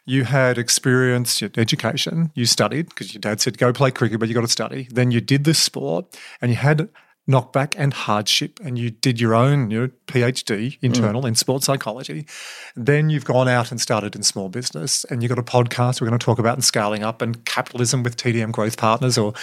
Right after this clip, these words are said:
Speaker 1: you know, commercial enterprises. I think that gives such a broad experience, and I think your podcast, which I do listen to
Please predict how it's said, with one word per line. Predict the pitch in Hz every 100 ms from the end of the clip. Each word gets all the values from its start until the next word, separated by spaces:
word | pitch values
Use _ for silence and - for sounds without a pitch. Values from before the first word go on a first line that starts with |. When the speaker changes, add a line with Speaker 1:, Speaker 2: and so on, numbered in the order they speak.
| -
Speaker 1:
you | 131
know, |
commercial | 117 - 127 127 123 - 113
enterprises. | 120 117 113 147 151 160 - - - - - _ _ - - _ _ -
I | - - 190
think | - 185 147
that | 135 117
gives | - 123 -
such | 139 - 120
a | 104 - -
broad | 117 139 160 113 139 165 - _ _ -
experience, | - - 147 170 123 113
and | 131
I | 131
think | - 170 -
your | 120
podcast, | 104 - 185 185 - 104 -
which | 117
I | 113
do | 104 117
listen | 110 190 175
to | 156 135 160